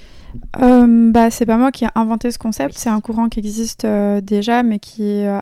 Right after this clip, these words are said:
Speaker 1: a, qui a, qui était un peu après les pré-raphaélites, euh, du coup bien après le romantisme, euh, voilà. Euh, et, euh,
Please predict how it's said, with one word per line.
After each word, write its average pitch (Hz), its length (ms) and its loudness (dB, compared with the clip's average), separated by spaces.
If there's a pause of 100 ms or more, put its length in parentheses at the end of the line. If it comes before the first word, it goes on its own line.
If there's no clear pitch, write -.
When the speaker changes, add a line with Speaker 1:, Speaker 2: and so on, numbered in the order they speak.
Speaker 1:
a, 208 140 -4 (120)
qui - 120 -8
a, 202 260 -4 (140)
qui - 140 -12
était 202 280 -8 (680)
un 208 220 -4
peu 226 240 -6
après 220 260 -6
les 214 80 -4
pré-raphaélites, 214 840 -6 (640)
euh, 196 760 -2 (580)
du 233 200 0
coup - 160 -14
bien 214 200 -2
après 208 280 -2
le 202 120 -2
romantisme, 202 680 -4
euh, 196 200 -4
voilà. 208 280 -4 (680)
Euh, 247 380 2
et, 240 320 4
euh, 202 840 0